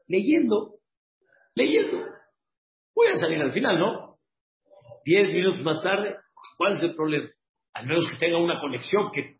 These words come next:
la, me urga tomarla, pero si no hay conexión y no hay nada, ¿cuál es la prisa? ¿El nervio para qué? ¿Y ese nervio tú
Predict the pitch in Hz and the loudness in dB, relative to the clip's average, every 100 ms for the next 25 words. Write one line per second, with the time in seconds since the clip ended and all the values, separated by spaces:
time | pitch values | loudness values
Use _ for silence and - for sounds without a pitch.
0 | - - - 143 226 - 160 143 - 165 | -16 -14 -6 0 2 2 -2 -4 -8 -4
1 | 233 262 196 - - - - 151 165 262 | -2 0 -2 -6 -16 -10 -6 -4 0 0
2 | 269 240 196 - 240 214 208 233 202 214 | 2 2 0 2 0 0 -2 -2 0 0
3 | 240 - - _ _ _ 190 220 233 226 | 0 -4 -10 _ _ _ -6 -4 -2 -2
4 | 226 226 226 240 220 226 220 202 170 - | -4 -4 -4 -6 -2 -2 0 -2 -6 -14
5 | _ _ _ _ - 147 165 180 240 254 | _ _ _ _ -10 -4 -2 2 2 2
6 | 233 226 220 202 185 180 233 214 - - | 2 0 0 0 -2 2 2 2 -2 -20
7 | _ - 147 175 175 160 170 160 156 151 | _ -4 0 0 0 -2 -2 0 -2 -2
8 | 151 | -8